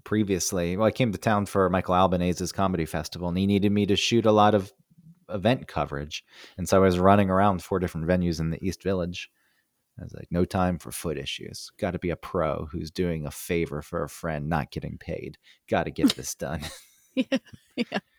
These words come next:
Speaker 1: Then he paid for my flight and half my rental car.
Speaker 2: No, that's awesome. I would under-, I understand that, but anything else, though, you should give yourself a rest.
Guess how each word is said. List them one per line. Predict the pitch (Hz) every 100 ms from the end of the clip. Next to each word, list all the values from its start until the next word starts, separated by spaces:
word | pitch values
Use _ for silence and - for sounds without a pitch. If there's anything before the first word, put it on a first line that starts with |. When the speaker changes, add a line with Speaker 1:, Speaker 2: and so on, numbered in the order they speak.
| _ -
Speaker 1:
Then | 147
he | 120
paid | 117
for | 101
my | 90 73
flight | - 78 78
and | 76
half | 80 -
my | 76
rental | 71 76
car. | 73 82 87 _ _ _ _ _ _ _ _ _ _ _ -
Speaker 2:
No, | 269
that's | 262 247
awesome. | 233 - 156 - _ _ _ _ _ _ -
I |
would | 294
under-, | 392 277 -
I | 262
understand | 339 277 226 196
that, | 190 214 - -
but | 170 165 - _ _ _ _ _ _ _ _ _ _ -
anything | 262 240 202
else, | 185 220
though, | -
you | 165 180
should | 180 - 165 185 - _ _ _
give | - 185
yourself | 160 160 156
a | 156
rest. | 151 - - -